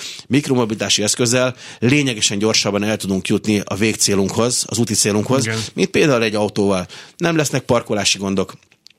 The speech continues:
Speaker 1: Nem, nem ülünk majd a dugóban. Arról nem is beszél, hogy például ilyen időben, mint ami most van, tavasszal, nyáron,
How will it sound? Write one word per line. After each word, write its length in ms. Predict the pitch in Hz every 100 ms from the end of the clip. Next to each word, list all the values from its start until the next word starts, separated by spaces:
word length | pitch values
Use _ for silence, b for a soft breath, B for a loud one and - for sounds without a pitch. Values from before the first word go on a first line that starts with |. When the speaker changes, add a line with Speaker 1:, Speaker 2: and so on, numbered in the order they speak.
| - -
Speaker 1:
Nem, 280 | - 143 135
nem 140 | 156 156
ülünk 220 | 135 123
majd 140 | 113
a 40 | 107
dugóban. 480 | 131 139 127 123 117 B B B _ -
Arról 200 | 156 160
nem 120 | 170
is 100 | 135
beszél, 300 | 107 117 131
hogy 140 | 117 110
például 340 | 131 117 107
ilyen 200 | 123 110
időben, 260 | 110 104 104
mint 180 | 101
ami 120 | 98 98
most 260 | 107 117
van, 280 | 117 104 95
tavasszal, 420 | - 123 110 - 95
nyáron, 400 | 104 110 107